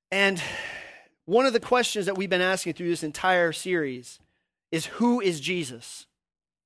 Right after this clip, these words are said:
Well, if we just look at this chapter, we say, "Well, yes, Jesus is a healer. He's healing people spiritually. He's healing them physically. He's healing them emotionally." Absolutely.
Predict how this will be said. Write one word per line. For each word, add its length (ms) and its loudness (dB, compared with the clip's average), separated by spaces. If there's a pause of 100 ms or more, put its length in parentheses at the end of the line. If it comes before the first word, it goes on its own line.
(400)
Well, 240 10
if 180 -2
we 180 -6 (280)
just 440 4
look 380 6 (640)
at 140 -2
this 180 0
chapter, 520 0 (200)
we 100 -2
say, 260 4
"Well, 320 -6
yes, 460 0
Jesus 380 -6
is 120 -10
a 60 -8
healer. 340 -6 (100)
He's 200 -4
healing 260 -2
people 200 -4
spiritually. 600 -10 (160)
He's 220 -4
healing 320 -2
them 120 -4
physically. 580 -8 (140)
He's 220 -6
healing 300 0
them 160 -2
emotionally." 880 -10 (680)
Absolutely. 840 -10